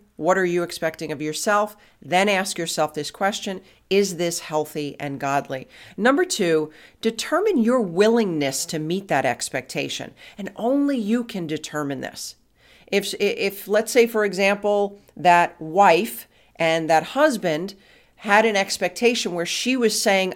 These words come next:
"I expect you to never question me again. Just believe me when I say I will never betray you again." The husband has to decide whether or not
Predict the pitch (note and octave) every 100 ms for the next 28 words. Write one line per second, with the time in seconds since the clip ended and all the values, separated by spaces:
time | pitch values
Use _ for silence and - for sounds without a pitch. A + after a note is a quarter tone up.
0 | - G#3 A3+ A#3+ - - G#3 - G3+ G3
1 | G3 E3+ F3 F#3+ G#3+ G#3 G#3 G#3+ G#3 -
2 | F3+ E3 E3 D#3 D3+ A#3 G3+ D3+ - -
3 | - G#3 - G3 F3 G3 A#3+ A#3 G3 F3+
4 | F3 D#3+ D#3+ - A#3 F#3 D#3+ D#3+ D#3+ E3+
5 | G3 G3+ F3+ D#3 D#3 F#3+ F#3 E3+ D#3 D3+
6 | G#3+ A#3 D#3+ C#3+ - - - F3 - D#4+
7 | G4+ E4+ A#3 A#3 - G#3+ G3+ - C#4+ C4+
8 | G3 F#3 A3+ C4+ C4 G#3+ G3+ F#3